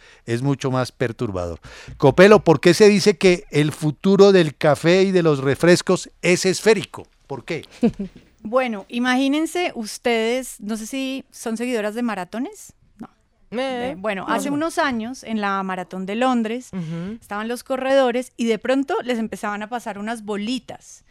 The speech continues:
Speaker 2: Ujú.
Speaker 3: Y esta gente se comía esas bolitas. Eran más o menos treinta mil cápsulas que se repartieron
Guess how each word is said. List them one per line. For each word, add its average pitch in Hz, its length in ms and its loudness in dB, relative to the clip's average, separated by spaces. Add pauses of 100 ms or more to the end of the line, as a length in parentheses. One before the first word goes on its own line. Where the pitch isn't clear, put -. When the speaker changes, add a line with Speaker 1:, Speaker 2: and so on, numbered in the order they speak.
(120)
Speaker 2:
Ujú. 151 220 -10
Speaker 3:
Y 226 180 -4
esta 220 240 -6
gente 247 200 -8
se 285 120 -12
comía 196 280 -6
esas 190 220 -10
bolitas. 233 360 -6
Eran 196 160 -6
más 220 160 -4
o 254 60 -6
menos 262 300 -6
treinta 240 400 0
mil 202 200 -6
cápsulas 262 600 -4
que - 80 -10
se 214 140 -8
repartieron 190 760 -6